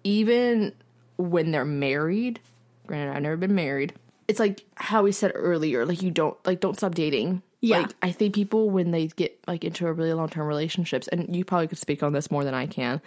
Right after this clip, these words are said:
Speaker 1: because you've been in long-term relationships, to a point, like, you stop trying to communicate and you stop trying to do things that would communicate your love
Speaker 2: Yeah.
Speaker 1: to them in a way that they would understand it and be able to accept it.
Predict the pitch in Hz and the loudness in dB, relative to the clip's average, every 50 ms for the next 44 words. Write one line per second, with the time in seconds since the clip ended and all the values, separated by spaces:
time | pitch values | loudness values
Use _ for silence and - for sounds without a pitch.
0 | - - - _ - 156 - 143 - 143 139 - 151 143 139 127 127 131 131 131 | -16 -20 -12 _ -8 -8 -8 -6 -6 -6 -4 -2 -2 -2 -2 -4 -4 -4 -4 -4
1 | 147 - 139 131 127 110 98 110 131 143 - - 147 139 - - 135 131 - - | -4 -4 -4 -4 -2 -4 -2 -2 -4 -4 -4 -6 -8 -6 -4 -4 -4 -6 -6 -12
2 | - - - - - - - - - - 190 185 - 190 180 175 - 165 - 165 | -18 -20 -20 -20 -20 -20 -20 -4 0 0 0 0 2 0 2 2 0 0 -2 -2
3 | 147 - - - 147 143 147 - - - - 165 147 139 139 139 147 156 - - | -4 -4 -2 0 0 0 -2 -4 -10 -8 -2 0 2 2 2 2 0 -2 -2 0
4 | 185 180 180 180 - _ - _ - 208 196 190 190 196 - - 214 208 214 - | 0 2 2 0 -2 _ -18 _ 2 4 4 4 4 2 0 0 0 2 2 0
5 | - _ _ _ _ _ _ _ _ - 139 143 151 143 - - 151 - - - | -2 _ _ _ _ _ _ _ _ -2 0 0 0 -2 -2 -4 -4 -4 -4 -10
6 | - - 147 143 131 135 139 147 - - 165 147 139 127 - _ _ _ _ _ | -4 0 0 2 2 2 0 0 -2 -2 -2 -2 -2 -2 -6 _ _ _ _ _
7 | _ _ _ _ _ _ _ - 160 151 156 156 - 156 151 147 - 139 - _ | _ _ _ _ _ _ _ 0 0 0 0 0 0 -2 0 0 -2 -4 -4 _
8 | _ _ - _ - 175 170 156 135 131 117 107 - _ - _ _ _ _ _ | _ _ -20 _ -8 0 2 2 2 2 0 -6 -10 _ -20 _ _ _ _ _
9 | _ _ _ _ _ _ _ - - - 202 185 180 170 160 - 156 - - - | _ _ _ _ _ _ _ -12 2 4 6 6 6 4 2 0 -2 0 0 0
10 | 160 156 147 143 131 117 104 78 65 - - - - _ 247 233 220 220 247 247 | 0 0 0 2 2 2 2 2 -2 -4 -10 -16 -2 _ 2 2 2 0 -2 -4
11 | 233 - - _ _ - - 170 156 127 104 95 76 - - _ _ _ - 165 | -6 -6 -8 _ _ -2 0 0 2 2 2 0 -2 -4 -14 _ _ _ 0 2
12 | 165 156 143 143 143 147 139 - 151 143 - - 113 76 - - - - - - | 2 2 2 2 2 0 0 0 -2 -2 0 0 -2 -2 -4 -4 -6 -4 -4 -4
13 | - - - - - - 170 156 156 - - - - - - - - - - 143 | -4 -4 -4 -4 -2 -2 -2 0 0 -2 -2 -2 -4 -6 -10 -8 -8 -6 -4 -4
14 | 139 - - - 117 113 - | -4 -4 -8 -12 -10 -10 -12